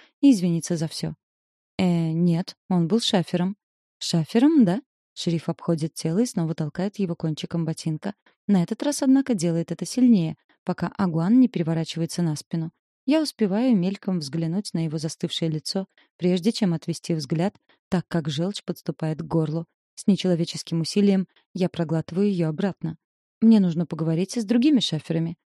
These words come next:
«Конечно, они все должны быть в своих комнатах. Я могу проводить вас». «Нет, приведите их сюда». «Они... я не знаю, насколько они мобильны». Шериф бросает на Нейтана презрительный взгляд.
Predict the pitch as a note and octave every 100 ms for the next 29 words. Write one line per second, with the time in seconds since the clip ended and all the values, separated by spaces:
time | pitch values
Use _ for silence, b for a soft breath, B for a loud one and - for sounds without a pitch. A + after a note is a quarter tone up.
0 | _ - E3 D#3+ E3 A3 G#3+ _ _ -
1 | G#3 F#3 - E3 G3 A#3 F3+ E3 G3 -
2 | E3+ E3+ - B3 F3 - D#3+ - b b
3 | G3 G3+ F#3 F3+ - G#3 B3+ C4+ - D#3+
4 | D3 - _ _ _ _ A3+ G3 G#3 -
5 | - A3 F3+ D#3 D#3+ G3 F3+ - A#3 D3+
6 | - _ _ _ _ F#3 F3 E3+ E3 D#3
7 | - _ - E3+ E3 G3 B3 B3 D#3+ D#3+
8 | - E3+ - E3+ E3+ E3+ E3+ F3 F3 F3
9 | _ _ _ _ - - G#3+ E4 - -
10 | F3+ F3 E3 A#3 C4 F#3+ F3 D#3+ D#3+ G#3+
11 | B3 - F3 D#3 E3 E3+ E3 D#3 D#3 D#3
12 | -